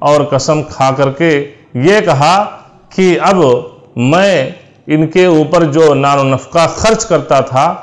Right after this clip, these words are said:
अब मैं इनको नहीं दूंगा, कसम खा ली। तो अल्लाह तबारक ताला ने कुरान करीम की ये आयत नाजिल फरमाई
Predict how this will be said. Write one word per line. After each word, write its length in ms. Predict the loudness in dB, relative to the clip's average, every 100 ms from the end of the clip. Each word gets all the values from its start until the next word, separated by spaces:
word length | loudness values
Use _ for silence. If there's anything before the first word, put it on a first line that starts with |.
| -18 -20 _ -2
अब 120 | -2
मैं 220 | 0 0 0
इनको 340 | -2 0 0
नहीं 300 | 2 2 2
दूंगा, 400 | 2 0 2 0 -2 -8 -20 _
कसम 300 | -2 0 0
खा 220 | 0 0 0
ली। 220 | 0 -2
तो 480 | -6 -16 _ -2 0
अल्लाह 340 | 2 2 2
तबारक 420 | -2 0 0 0 0
ताला 280 | 2 2 0
ने 240 | 0 -4 -6 -14 _ _
कुरान 380 | 0 0 0 -2
करीम 420 | 0 0 2 0
की 220 | -2 -2 -4 -6 -14 _ _ _
ये 120 | -2
आयत 280 | 0 2 2
नाजिल 320 | 2 0 0 -2
फरमाई 540 | -2 0 0 0